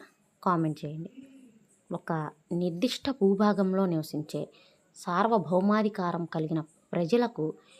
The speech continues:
ప్రాతినిధ్యం వహించే రాజకీయ వ్యవస్థే ప్రభుత్వం, రాజ్యం, రెండు ఏది కాదు. ఆన్సర్ని కామెంట్ చేయండి. ఇప్పుడు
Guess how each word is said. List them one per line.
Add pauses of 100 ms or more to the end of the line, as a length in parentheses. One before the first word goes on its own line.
(400)
ప్రాతినిధ్యం
వహించే
రాజకీయ
వ్యవస్థే (540)
ప్రభుత్వం, (320)
రాజ్యం, (340)
రెండు (540)
ఏది
కాదు. (540)
ఆన్సర్ని (560)
కామెంట్
చేయండి. (2750)
ఇప్పుడు